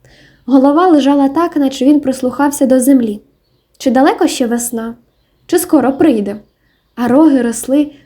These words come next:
при самім снігу, ніби чудернацький кущик, який усе-таки сподівався зазеленіти,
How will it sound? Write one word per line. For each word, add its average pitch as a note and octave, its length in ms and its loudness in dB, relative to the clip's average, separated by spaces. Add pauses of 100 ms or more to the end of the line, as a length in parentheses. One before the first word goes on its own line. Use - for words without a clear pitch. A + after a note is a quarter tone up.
при A#3+ 140 -2
самім B3+ 340 0
снігу, G#3 540 -2 (340)
ніби B3+ 240 4
чудернацький C#4 680 0
кущик, A#3+ 500 -4 (240)
який A#3+ 340 -4
усе-таки E4 520 -2
сподівався C4 680 0
зазеленіти, A3+ 720 0